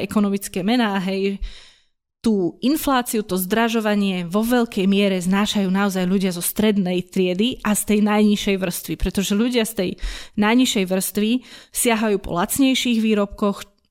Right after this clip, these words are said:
ešte lacnejších výrobkoch, ak nie tých najlacnejších, ktoré zase vieme, že nie sú ani len kvalitné. Čiže keď sa pristavím pri tomto a keď si napríklad zoberiem aj svoju vlastnú situáciu, že ja mám napríklad pod domom Lidl a chodím do neho veľmi pravidelne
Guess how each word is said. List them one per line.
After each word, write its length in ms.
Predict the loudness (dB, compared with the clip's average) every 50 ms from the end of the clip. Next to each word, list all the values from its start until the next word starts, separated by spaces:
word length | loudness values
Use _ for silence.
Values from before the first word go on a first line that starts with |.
| _ -4
ešte 240 | -4 -2 -2 0 0
lacnejších 560 | 0 0 -2 0 2 2 2 2 2 2 2
výrobkoch, 480 | 2 2 2 2 0 -2 -2 -2 -2 -2
ak 160 | -2 -2 0
nie 160 | 0 0 0
tých 160 | -2 -4 -4 -2
najlacnejších, 800 | -2 -2 0 0 0 0 0 2 2 2 2 0 -2 -4 -4 -4
ktoré 320 | -4 -2 0 0 0 0
zase 240 | -2 -4 -4 -4 -4
vieme, 320 | -2 0 0 0 0 -2
že 160 | -2 -4 -4
nie 120 | -4 -4 -4 -6
sú 80 | -6
ani 240 | -4 -4 -4 -2 -2
len 160 | -2 -4 -4
kvalitné. 720 | -2 -2 0 0 0 0 0 2 2 2 2 0 -4 -8 _ _ _ -4
Čiže 480 | -2 0 0 0 2 2 0 0 -2 -6 -12 -20 -20 -20 -20 -20 _ _ _ _ _ _ _ _ _ _ _ _ -4
keď 120 | -4 -2 -2
sa 80 | -2
pristavím 480 | -2 0 -2 0 0 2 4 4 4 4
pri 160 | 4 2 0
tomto 600 | 0 0 -2 -2 -2 -2 -2 0 -2 -2 -4 -8 _ -20 -20 -16 -6 -4
a 40 | -2
keď 140 | 0 0 -2 -2
si 120 | -2 0 0
napríklad 400 | 0 0 0 -2 0 0 0 2
zoberiem 400 | 2 2 2 2 0 2 2 2 2
aj 160 | 2 2 0 0
svoju 160 | 0 2 2
vlastnú 320 | 2 0 2 0 -2 -2
situáciu, 560 | 0 -2 -2 0 0 0 0 0 0 0 0
že 160 | 2 2 2 2
ja 80 | 2
mám 160 | 2 2 2
napríklad 400 | 2 0 0 -2 -2 -4 -4 -2
pod 160 | -2 0 0 2
domom 240 | 2 4 4 2
Lidl 320 | 2 0 0 0 0 2 0
a 80 | 0
chodím 320 | 0 0 0 0 0 0 0
do 80 | 0
neho 160 | 2 2 2 2
veľmi 320 | 2 2 2 2 0 0
pravidelne 640 | -2 -2 -2 -2 -2 -2 -2 0 0 0 0 -2